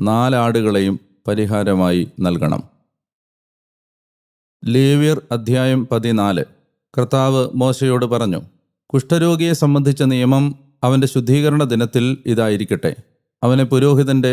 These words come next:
പക്കലേക്ക് കൊണ്ടുവരണം. പുരോഹിതൻ പാളയത്തിന് പുറത്തേക്ക് ചെല്ലണം. അവനെ പുരോഹിതൻ പരിശോധിക്കുമ്പോൾ ഇതാ കുഷ്ഠരോഗിയിൽ നിന്ന്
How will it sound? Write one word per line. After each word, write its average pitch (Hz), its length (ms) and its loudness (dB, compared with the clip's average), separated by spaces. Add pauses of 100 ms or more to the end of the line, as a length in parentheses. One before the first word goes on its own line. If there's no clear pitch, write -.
പക്കലേക്ക് 117 540 -4
കൊണ്ടുവരണം. 107 560 0 (480)
പുരോഹിതൻ 165 460 2
പാളയത്തിന് 151 560 0
പുറത്തേക്ക് 139 480 -2
ചെല്ലണം. 95 360 -2 (500)
അവനെ 151 260 2
പുരോഹിതൻ 156 540 2
പരിശോധിക്കുമ്പോൾ 135 800 0 (140)
ഇതാ 127 240 0 (380)
കുഷ്ഠരോഗിയിൽ 151 680 0
നിന്ന് 139 300 2